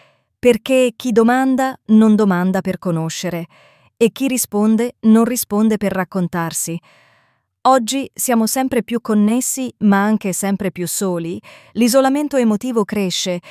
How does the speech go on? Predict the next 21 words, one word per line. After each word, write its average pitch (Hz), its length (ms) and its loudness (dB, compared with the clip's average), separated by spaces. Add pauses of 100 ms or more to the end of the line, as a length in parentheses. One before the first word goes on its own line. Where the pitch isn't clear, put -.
(140)
e 208 220 2
i 202 40 2
legami 208 380 2
profondi 262 680 -4
si - 240 -6
fanno 285 300 -4
più 277 160 -4
rari. 175 520 -4 (440)
Imparare 196 580 2
ad 180 100 -2
ascoltare 196 540 -4
davvero 185 540 -2 (340)
è 247 160 4
un 269 160 2
atto 285 240 -4
profondamente 240 800 0
educativo 240 760 -4
e 254 140 0
trasformativo. 240 960 -4 (880)
"Come 269 240 2
stai?" 180 420 -2